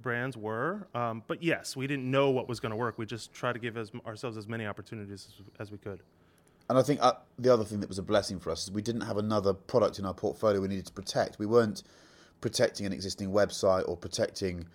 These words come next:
Speaker 2: a magazine.
Speaker 1: Right.
Speaker 2: That was our, that was our thing, a hundred percent was
Speaker 1: Right.
Speaker 2: this thing called Drive. So at the beginning of twenty twelve, we start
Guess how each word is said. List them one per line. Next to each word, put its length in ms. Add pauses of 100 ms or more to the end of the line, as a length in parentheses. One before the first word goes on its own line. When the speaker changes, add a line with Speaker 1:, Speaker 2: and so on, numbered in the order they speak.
(340)
Speaker 2:
a 80
magazine. 880 (160)
Speaker 1:
Right. 340
Speaker 2:
That 160
was 120
our, 160
that 200
was 80
our 160
thing, 240
a 60
hundred 240
percent 500
was 140
Speaker 1:
Right. 160 (300)
Speaker 2:
this 120
thing 200
called 200
Drive. 340
So 120
at 80
the 40
beginning 340
of 180 (760)
twenty 240
twelve, 500 (200)
we 100
start 500